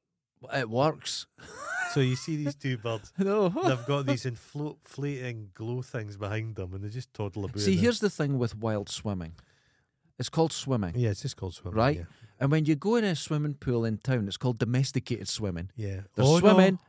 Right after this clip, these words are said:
Speaker 1: and there's domesticated
Speaker 2: You
Speaker 1: swimming.
Speaker 2: get halfway house. In Dundee, not far, far from the studio,
Speaker 1: Mm-hmm.
Speaker 2: there was a swimming pool that was a nature pool, which didn't have chlorine in it. It was just natural water.
Speaker 1: Water out the tap.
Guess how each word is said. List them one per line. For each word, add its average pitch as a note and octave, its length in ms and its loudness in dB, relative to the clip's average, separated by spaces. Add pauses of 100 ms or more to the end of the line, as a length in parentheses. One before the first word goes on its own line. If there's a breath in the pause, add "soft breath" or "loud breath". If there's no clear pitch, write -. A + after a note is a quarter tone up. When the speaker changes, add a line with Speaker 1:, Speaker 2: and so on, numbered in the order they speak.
Speaker 1:
and C#3+ 120 2
there's D3 120 4
domesticated D#3 720 4
Speaker 2:
You B2 80 6
Speaker 1:
swimming. B2+ 180 8
Speaker 2:
get C#3 60 10
halfway C#3 300 6
house. C3 380 4 (160)
In F3+ 360 2
Dundee, C3 760 2 (340 soft breath)
not A2+ 220 2
far, B2 340 2
far B2 260 2
from B2 120 -2
the B2+ 120 2
studio, F2 540 -6
Speaker 1:
Mm-hmm. A2 320 0 (200)
Speaker 2:
there G#2 140 0
was G2+ 180 0
a G2+ 100 2
swimming D3 540 2
pool F#2+ 440 0 (220)
that G2+ 140 -4
was G2 260 -8
a G#2+ 80 -6
nature G#2+ 640 -4
pool, E2+ 400 -6 (380 soft breath)
which G2 160 -6
didn't C3 200 0
have C#3+ 200 0
chlorine A#2+ 480 4
in G#2 120 4
it. G#2+ 140 0 (300 soft breath)
It - 40 -6
was G#2 100 -4
just A2 180 -4
natural B2 560 2
water. A2 360 4
Speaker 1:
Water D3 220 6
out D3 100 2
the D3 80 2
tap. B2+ 320 2